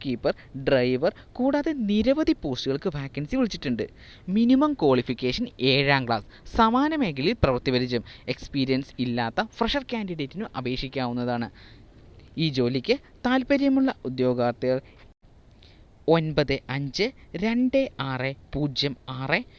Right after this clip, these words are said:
മൂന്ന് ഏഴ് മൂന്ന് എട്ട് എന്ന നമ്പറുമായി ഇന്നു തന്നെ ബന്ധപ്പെടേണ്ടതാണ്. സാലറിക്ക് പുറമെ മറ്റ് ആനുകൂല്യങ്ങളും ഉണ്ടായിരിക്കുന്നതാണ്. ഇതുപോലെ ഏറ്റവും പുതിയ ജോബ് ഇൻഫർമേഷൻ ആദ്യമേ അറിയാൻ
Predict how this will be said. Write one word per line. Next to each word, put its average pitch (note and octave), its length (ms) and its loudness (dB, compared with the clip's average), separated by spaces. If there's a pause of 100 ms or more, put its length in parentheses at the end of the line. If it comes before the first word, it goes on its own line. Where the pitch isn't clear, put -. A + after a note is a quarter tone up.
(340)
മൂന്ന് B3+ 340 4 (300)
ഏഴ് B2 260 0 (540)
മൂന്ന് B3 300 4 (220)
എട്ട് - 280 2 (160)
എന്ന E3 200 -2
നമ്പറുമായി C3 640 -2 (260)
ഇന്നു A3+ 300 4
തന്നെ C#3+ 260 -2
ബന്ധപ്പെടേണ്ടതാണ്. B2 800 0 (340)
സാലറിക്ക് C3 680 -2
പുറമെ B2+ 320 0 (340)
മറ്റ് - 360 2 (280)
ആനുകൂല്യങ്ങളും F3 680 0 (120)
ഉണ്ടായിരിക്കുന്നതാണ്. B2 840 0 (320)
ഇതുപോലെ B2 420 0 (300)
ഏറ്റവും C4 460 2
പുതിയ B3 280 4
ജോബ് G#3+ 240 6
ഇൻഫർമേഷൻ G#3 480 -2 (140)
ആദ്യമേ E3 320 0 (160)
അറിയാൻ B2+ 240 -2